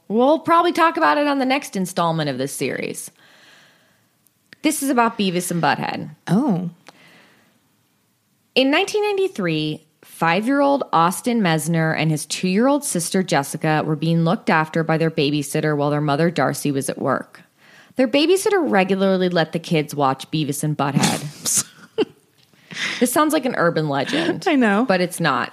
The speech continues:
Speaker 1: And I
Speaker 2: Okay.
Speaker 1: thought it was for the longest time. But it
Speaker 2: Okay.
Speaker 1: sounds like one. One night, the episode uh, one night, a specific episode featuring the bit Comedians was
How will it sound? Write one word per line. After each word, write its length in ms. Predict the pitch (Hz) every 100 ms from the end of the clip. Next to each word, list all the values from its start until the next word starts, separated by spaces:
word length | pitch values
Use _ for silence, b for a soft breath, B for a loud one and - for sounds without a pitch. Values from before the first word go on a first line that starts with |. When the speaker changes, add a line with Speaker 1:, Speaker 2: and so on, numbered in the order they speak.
| -
Speaker 1:
And 140 | -
I 60 | 180
Speaker 2:
Okay. 140 | 240
Speaker 1:
thought 180 | 214 185
it 100 | 175
was 220 | 147 135 -
for 140 | 135
the 80 | 131
longest 400 | 139 139 - -
time. 380 | - - - - - _
But 140 | 156 208
it 40 | -
Speaker 2:
Okay. 80 | 196
Speaker 1:
sounds 260 | 131 139
like 180 | - -
one. 300 | - - 165 b b b b b b b b b _ _ _
One 300 | 180 226 330
night, 320 | 302 233 220 - _ _
the 140 | 208
episode 760 | 180 196 247 - 220 214 208 - _ -
uh, 280 | 180 165 139
one 280 | 170 226 277
night, 200 | 233 143
a 60 |
specific 520 | - 208 - 196 202
episode 460 | - 185 175 185 175
featuring 480 | - 180 - 180 175
the 80 | 165
bit 440 | - 160 156 -
Comedians 720 | - 180 208 208 175 165 160
was 160 | 160